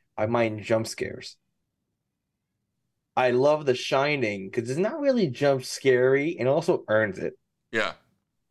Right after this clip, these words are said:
Speaker 1: Whereas, like, what the fuck? What were those found footage movies?
Speaker 2: Blair Witch
Speaker 1: That
Speaker 2: Project?
Speaker 1: Not just that one. There's, there's a, there's other ones. Uh, Paranormal Activity.
Speaker 2: Uh-huh.
Speaker 1: That would just be like, "Oh, the light shut.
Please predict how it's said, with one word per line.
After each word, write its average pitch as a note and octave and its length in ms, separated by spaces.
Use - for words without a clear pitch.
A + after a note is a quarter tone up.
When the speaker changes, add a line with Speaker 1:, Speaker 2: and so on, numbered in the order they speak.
Speaker 1:
Whereas, B2+ 520
like, A2+ 380
what B2+ 160
the C#3 80
fuck? E3+ 220
What D3 160
were A3+ 80
those A3 180
found D#3 360
footage C3 340
movies? F#2 500
Speaker 2:
Blair A#2+ 400
Witch B2 140
Speaker 1:
That C#3+ 120
Speaker 2:
Project? C#3+ 440
Speaker 1:
Not G#3 160
just A3+ 180
that B2+ 240
one. G2+ 340
There's, C3 240
there's D#3+ 220
a, D3 140
there's C3 280
other E3+ 200
ones. A2 320
Uh, G#2 120
Paranormal F#3 460
Activity. C3 540
Speaker 2:
Uh-huh. A#2+ 260
Speaker 1:
That D#3 100
would D#3+ 80
just C3+ 140
be E3 60
like, C#3 180
"Oh, F3+ 140
the E3+ 80
light F3 180
shut. C3+ 260